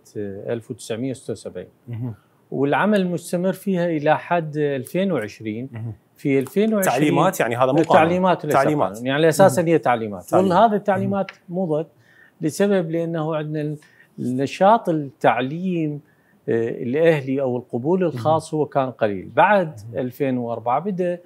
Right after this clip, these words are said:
Speaker 1: الدراسات، آه، الأهلية والدراسات الخاصة وعلى
Speaker 2: مهم.
Speaker 1: النفقة الخاصة للطلبة.
Speaker 2: مهم.
Speaker 1: وكانت هناك مشاكل، أهم هي مشاكل الإقامة ومش-، و-، ومشاكل معادلة،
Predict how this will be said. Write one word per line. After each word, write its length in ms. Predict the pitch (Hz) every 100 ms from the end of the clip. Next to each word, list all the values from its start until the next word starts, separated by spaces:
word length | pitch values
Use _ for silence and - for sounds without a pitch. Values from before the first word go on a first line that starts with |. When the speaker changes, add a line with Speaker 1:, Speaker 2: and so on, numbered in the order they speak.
| _ _ _
Speaker 1:
الدراسات، 1160 | 127 123 123 127 113 127 131 135 151 165 170 - _ _ _ -
آه، 260 | 117 123 139
الأهلية 540 | 127 123 117 143 143
والدراسات 640 | 127 110 120 117 - 143 123
الخاصة 540 | - 135 131 - 131
وعلى 220 | 117 110
Speaker 2:
مهم. 100 | 117
Speaker 1:
النفقة 460 | 117 117 - 135 139
الخاصة 540 | 135 - 131 127 -
للطلبة. 680 | 123 113 - 120 107 92 - _ _
Speaker 2:
مهم. 100 | 110 107 113 -
Speaker 1:
وكانت 1000 | 202 226 226 - - _ 226 247 220 214
هناك 300 | 208 226 214
مشاكل، 520 | 196 - 202 202 185
أهم 280 | 185 156 196
هي 180 | 170 165
مشاكل 460 | 147 - 160 156 143
الإقامة 520 | 135 131 147 151 151
ومش-، 380 | 143 135 - 180
و-، 160 | 143 127 - _ _
ومشاكل 580 | 139 135 175 165 - 143 - _ _ -
معادلة، 720 | 131 123 165 160 151 147 147